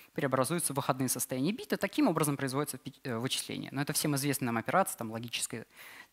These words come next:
и логическое отрицание и так далее. Как, как строится квантовый компьютер? На самом деле очень просто.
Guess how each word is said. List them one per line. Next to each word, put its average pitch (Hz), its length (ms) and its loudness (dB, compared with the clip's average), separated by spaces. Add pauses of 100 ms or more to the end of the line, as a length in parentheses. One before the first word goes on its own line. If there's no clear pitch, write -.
(200)
и 175 300 -10
логическое 127 480 -2
отрицание 180 1000 2
и 135 40 -2
так 113 180 -2
далее. 101 260 -6 (600)
Как, - 200 4
как - 180 0
строится 208 380 2
квантовый 165 320 4
компьютер? 165 280 0
На 123 100 0
самом 220 180 4
деле 196 120 2
очень - 160 2
просто. - 540 2